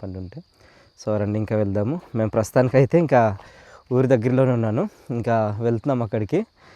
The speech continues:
ఇదంతా కూడాను మొత్తం చూడండి, కలుపు మొక్కలు అయితే కనిపిస్తుంటాయి. ఇందులో రాజ్మా అయితే వేసి ఉండరు అనమాట. రాజ్మా అయితే మొత్తం ఇంకా వర్షానికి తర్వాతనే ముంచి దానికి పాడైపోయింది. ఇది చూసారా,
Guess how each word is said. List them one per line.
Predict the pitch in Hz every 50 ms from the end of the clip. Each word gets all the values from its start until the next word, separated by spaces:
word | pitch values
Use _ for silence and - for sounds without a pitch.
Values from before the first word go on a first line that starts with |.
| - _ _ - 120
ఇదంతా | 117 131 127 123 143 131
కూడాను | 143 131 131 131 151 190 202 160 131 117 104 95 - _ _ _ _ _ _ _ _ _ _ _ _ _ _ _ - 123
మొత్తం | 120 113 - 139 120
చూడండి, | 131 123 123 - -
కలుపు | 113 107 120 127
మొక్కలు | 127 - 135 127
అయితే | 104 - 127
కనిపిస్తుంటాయి. | 120 113 110 120 113 - 127 113 101 135 131 123
ఇందులో | 120 117 117 117 117 113 107 117
రాజ్మా | 117 120 127 135 135 131
అయితే | 127 - 120
వేసి | 123 117 - 131
ఉండరు | 117 117 110 107
అనమాట. | 110 107 107 104 95 123 131 123 113
రాజ్మా | 110 110 104 113 120 117
అయితే | 113 - 120 110 113
మొత్తం | 104 - - 113 117
ఇంకా | 110 101 113 110 107 104 107
వర్షానికి | 107 - - - 113 110 104 110 -
తర్వాతనే | 113 110 101 - 107 107 107 107
ముంచి | 107 101 - - 104 101
దానికి | 104 104 98 - - 101 104 _ _ -
పాడైపోయింది. | 104 107 107 107 101 - - 95 95 95 87 - - - - - - - - - - - - - - -
ఇది | - 117 - -
చూసారా, | 117 104 - 107 95 98